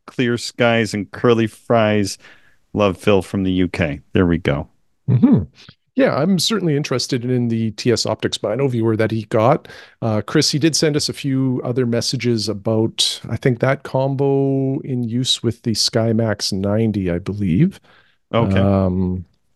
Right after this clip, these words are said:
Speaker 2: and it sounds like it's, uh, performing quite well for him. So certainly would like to hear more about that stuff, um, and just what he, what he thinks of it. And
Speaker 1: Yeah,
Speaker 2: how
Speaker 1: we
Speaker 2: it
Speaker 1: should
Speaker 2: works
Speaker 1: get a
Speaker 2: with some of his other scopes, like, uh,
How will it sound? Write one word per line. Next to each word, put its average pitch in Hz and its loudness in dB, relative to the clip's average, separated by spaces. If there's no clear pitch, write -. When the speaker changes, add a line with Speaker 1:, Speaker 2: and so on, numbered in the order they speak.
Speaker 2:
and 107 2
it 117 -2
sounds 254 2
like 233 0
it's, - -4
uh, 147 2
performing 180 0
quite 185 0
well 190 0
for 98 -2
him. 92 -4
So 104 -2
certainly 131 0
would 120 -2
like 127 0
to 131 -4
hear 131 2
more 123 2
about 117 -2
that 123 0
stuff, - -2
um, 104 0
and 107 -4
just 104 0
what 110 2
he, 113 2
what 117 0
he 147 6
thinks 196 2
of 101 0
it. - -2
And 107 -6
Speaker 1:
Yeah, 110 0
Speaker 2:
how 127 4
Speaker 1:
we 120 4
Speaker 2:
it - 2
Speaker 1:
should 123 0
Speaker 2:
works 98 0
Speaker 1:
get - -6
a - 2
Speaker 2:
with 113 2
some 127 0
of 113 -2
his 113 -2
other 120 0
scopes, - -4
like, 104 0
uh, 104 2